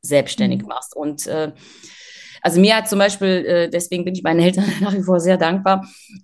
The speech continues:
Speaker 1: ähm, die, äh, diese, diese vertriebliche Schiene, in der ich ja
Speaker 2: Mhm.
Speaker 1: jahrelang, über z-, boah, fünfundzwanzig, sechsundzwanzig Jahre war, ähm, sehr, sehr geholfen. Die hilft mir auch heute noch, ne? Und,
Speaker 2: Ja.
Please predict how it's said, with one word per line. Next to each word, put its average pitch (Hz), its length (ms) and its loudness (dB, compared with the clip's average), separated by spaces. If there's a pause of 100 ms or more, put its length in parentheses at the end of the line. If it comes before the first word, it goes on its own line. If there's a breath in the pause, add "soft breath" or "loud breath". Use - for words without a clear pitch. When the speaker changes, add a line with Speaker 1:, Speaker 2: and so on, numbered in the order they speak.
Speaker 1:
ähm, 175 400 -2 (580)
die, 156 440 -4
äh, 143 200 -2
diese, 143 300 -10
diese 131 420 -4
vertriebliche 190 680 -2
Schiene, 151 320 -6
in 143 140 -6
der 135 200 -4
ich - 180 -14
ja - 240 2
Speaker 2:
Mhm. 202 120 -2
Speaker 1:
jahrelang, 143 560 -6
über 147 200 -6
z-, - 120 -16 (300)
boah, - 200 -8
fünfundzwanzig, - 680 -12
sechsundzwanzig - 480 -10
Jahre 151 260 -4
war, 143 180 -6 (500 loud breath)
ähm, 175 300 4
sehr, 165 360 0
sehr 190 160 0
geholfen. 165 440 0
Die 156 100 -8
hilft 196 280 -4
mir 180 320 -4
auch - 200 -8
heute 220 380 2
noch, 131 260 -8
ne? 170 180 -4
Und, 160 260 -4
Speaker 2:
Ja. 202 200 -4